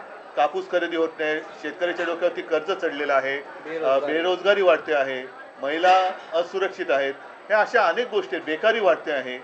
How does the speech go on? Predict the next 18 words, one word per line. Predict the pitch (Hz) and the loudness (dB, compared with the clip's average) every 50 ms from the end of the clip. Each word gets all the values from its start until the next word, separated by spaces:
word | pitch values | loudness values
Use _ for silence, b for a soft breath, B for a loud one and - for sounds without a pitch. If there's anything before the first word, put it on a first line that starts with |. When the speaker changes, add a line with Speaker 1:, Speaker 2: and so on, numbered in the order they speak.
| - - - - - - - - - - - - - | -14 -18 -20 -20 -20 -20 -20 -20 -20 -20 -12 -6 -4
Speaker 1:
तर | 202 208 208 202 - - - - - - - - - - - - - - - - - - - - - - - - - - - - - - - - - - - - | -2 -2 -2 -4 -8 -12 -18 -18 -20 -20 -20 -18 -18 -18 -18 -18 -18 -20 -20 -20 -20 -20 -20 -20 -20 -20 -20 -20 -20 -20 -20 -20 -20 -20 -20 -20 -20 -20 -20 -12
लाडकी | 135 127 135 139 147 143 - - 226 | -4 0 2 2 2 0 -2 -6 -8
बहीणपेक्षा | 214 - 190 180 202 214 185 143 120 110 - - - - - 165 156 156 - 202 196 202 202 208 208 - - - - - - - | 0 4 4 4 6 4 0 -2 -4 -10 -18 -20 -18 -10 -8 -8 -8 -6 -2 0 2 2 2 0 -2 -6 -14 -20 -20 -18 -4 0
ज्या | 160 185 202 | 2 2 2
महिला | 180 165 156 151 160 185 196 | 2 -2 -2 0 2 4 4
आमच्याही | 185 170 156 - 190 190 185 | 4 4 0 -2 -4 -4 -2
सभेला | 190 185 180 180 180 196 202 196 196 196 - - - - - - | -2 -2 -2 0 2 2 2 2 0 -4 -8 -16 -20 -20 -6 -4
प्रचंड | 160 156 - 208 208 208 208 226 | -4 -2 -2 -4 -4 -2 -2 -4
संख्येने | - 196 180 175 - 185 170 165 | -2 -2 -4 -4 -4 -6 -4 -4
येत | 170 170 165 | -6 -6 -6
होत्या, | 160 156 160 156 151 170 - - - - - - - - | -6 -4 0 2 2 2 0 -2 -10 -20 -20 -20 -8 -6
त्यांच्यासमोर | 156 143 143 - 202 180 190 185 196 196 | -6 -6 -4 -4 -4 -4 -2 -4 -6 -6
प्रश्न | 196 175 175 - - 190 | -4 -6 -6 -4 -4 -4
होता | 185 185 190 | -4 -4 -4
की | - - - | -6 -6 -10
घर | - 127 156 190 | -2 0 0 0
कसं | 180 175 165 - 170 | 0 -2 -4 -2 0
वाढवायचं, | 151 135 123 120 120 107 - 113 | 0 0 0 -2 -4 -6 -8 -10